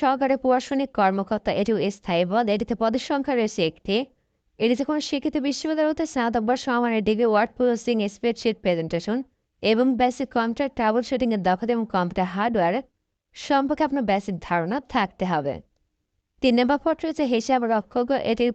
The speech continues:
পদের প্রকৃতি অস্থায়ী, পদের সংখ্যা রয়েছে একটি। এটিতে কোনো স্বীকৃত বিশ্ববিদ্যালয় হতে বাণিজ্য বিভাগে স্নাতক বা সমানের ডিগ্রি, ওয়ার্ড প্রসেসিং, স্প্রেডশিট প্রেজেন্টেশন এবং বেসিক কম্পিউটার ট্রাবল শুটিং আপনার দক্ষতা থাকতে হবে। পাঁচ নম্বর পদ রয়েছে ডেটা এন্ট্রি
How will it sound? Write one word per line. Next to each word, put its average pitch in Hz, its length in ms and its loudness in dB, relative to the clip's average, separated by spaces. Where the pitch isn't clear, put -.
পদের 208 320 0
প্রকৃতি 208 320 -2
অস্থায়ী, 196 400 -2
পদের 202 300 2
সংখ্যা 214 280 -2
রয়েছে 196 220 -4
একটি। - 240 -6
এটিতে 233 300 2
কোনো 320 120 -2
স্বীকৃত 269 280 -4
বিশ্ববিদ্যালয় 294 460 -2
হতে 294 120 -2
বাণিজ্য 208 360 0
বিভাগে 254 360 0
স্নাতক 208 380 -2
বা 220 60 2
সমানের 202 420 0
ডিগ্রি, 202 240 2
ওয়ার্ড 185 260 2
প্রসেসিং, 170 400 -2
স্প্রেডশিট 294 460 -2
প্রেজেন্টেশন 269 600 0
এবং 302 160 -2
বেসিক 196 300 -2
কম্পিউটার 202 380 0
ট্রাবল 190 300 2
শুটিং 262 220 0
আপনার 190 180 -2
দক্ষতা 180 300 -2
থাকতে 185 340 -4
হবে। 135 200 -2
পাঁচ 202 220 4
নম্বর 247 240 0
পদ 311 220 2
রয়েছে 311 220 -2
ডেটা 196 240 2
এন্ট্রি 254 200 0